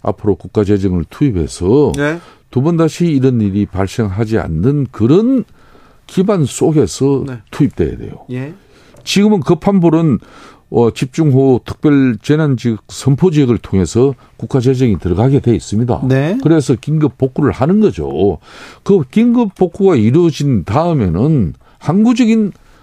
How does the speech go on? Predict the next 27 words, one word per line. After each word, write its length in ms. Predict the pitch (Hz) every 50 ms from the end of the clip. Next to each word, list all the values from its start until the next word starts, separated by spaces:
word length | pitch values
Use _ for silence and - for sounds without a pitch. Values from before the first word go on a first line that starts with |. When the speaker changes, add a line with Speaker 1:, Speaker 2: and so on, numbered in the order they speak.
| _ _ - - - - -
Speaker 1:
안정적인 600 | 107 113 117 117 120 123 120 123 123 127 127 107
어떤 380 | 90 90 - - 110 104 98 82
그런, 400 | - - 98 113 131 143 147 - - - _ _ _ _ _ _ _ _
어, 240 | - 92 90 90 87
시스템 500 | 85 - - 98 - - 110 95 90 80 -
체제를 440 | - - - 101 104 107 95 82 69 65 - _
갖춰야 300 | - - - - - 185 147
되잖아요. 580 | 104 - - 151 131 143 139 139 135 - - -
Speaker 2:
네. 140 | 143 135 135
Speaker 1:
그런 200 | 147 156 190 190
게 140 | 170 170 147
이제 260 | 101 95 104 104 98
이번에도 540 | 92 78 90 95 95 120 131 135 123 117 104
드러났잖아요. 920 | - - 98 92 101 92 80 73 - 85 80 76 69 64 - 64 64 - _ _ _ - - - - - - - _ -
이게 140 | 135 165 160
정치적으로 800 | - 151 165 185 - - 220 202 196 175 180 175 175 165 147 - - - - - - _
그러니까 220 | - 151 147 143 120
사대강 600 | - - - 113 107 135 127 127 127 117 113 107
같은 360 | 101 104 101 - - 104 101
경우 240 | 98 98 95 87 80
그때 260 | - - - - 104
보를 320 | 80 - 113 117 117 101
설치하고 460 | 87 - - 87 - - 101 90 85 85
왔으면 420 | 80 78 76 - - 87 82 92
이 220 | 127 156 185 208 196
엄청난, 800 | - - 156 156 - - - - 165 160 156 160 156 156 143 131 _ - - - - - _ -
예, 220 | 113 117 127 135